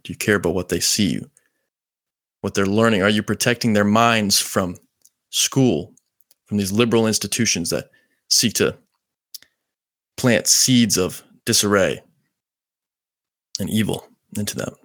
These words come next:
these universities? Are you protecting them in whichever way you can protect them while still giving them enough freedom to develop as unique individuals?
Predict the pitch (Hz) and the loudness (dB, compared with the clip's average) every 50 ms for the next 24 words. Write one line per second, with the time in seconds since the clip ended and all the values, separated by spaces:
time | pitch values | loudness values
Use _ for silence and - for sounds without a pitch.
0 | _ - - 95 98 104 101 85 80 - 95 - - - - 117 131 139 139 143 | _ -10 -8 -6 -2 -2 -2 -2 -2 -4 -4 -4 -4 -2 2 2 2 2 2 0
1 | 139 139 - - - - 139 139 - - 117 107 104 92 85 98 95 - - - | 0 -2 -2 0 0 -2 -2 0 0 0 2 2 2 2 0 -2 -4 -8 -12 -20
2 | - - _ _ _ - 110 107 107 - - 117 101 110 98 101 101 98 90 98 | -20 -20 _ _ _ -2 0 0 2 4 2 2 2 4 4 4 4 2 2 -2
3 | - - 98 98 - - - - 107 98 - - 92 85 82 101 - _ _ _ | -2 -2 -4 -4 -4 -6 -4 -2 -2 -2 -2 -4 -8 -8 -8 -8 -12 _ _ _
4 | _ _ _ _ - 101 104 104 98 - - - 104 98 92 101 98 95 98 90 | _ _ _ _ 0 2 4 4 2 2 2 2 2 2 2 0 0 0 0 -2
5 | - 92 90 - 98 98 95 - - - - 104 98 98 98 - - 90 92 85 | -2 -4 -4 -2 -2 -2 -2 -2 -2 0 2 2 2 2 0 0 0 0 0 2
6 | 98 90 92 90 92 - - - - _ _ _ _ _ _ _ _ _ _ _ | 2 2 2 2 0 -2 -6 -14 -20 _ _ _ _ _ _ _ _ _ _ _
7 | _ _ _ _ _ _ _ _ _ _ _ _ - - 95 90 98 101 87 90 | _ _ _ _ _ _ _ _ _ _ _ _ -2 0 0 2 2 2 2 2
8 | - 76 85 - - - - - - - - - | 0 -2 -2 -2 -4 -6 -8 -8 -8 -8 -10 -10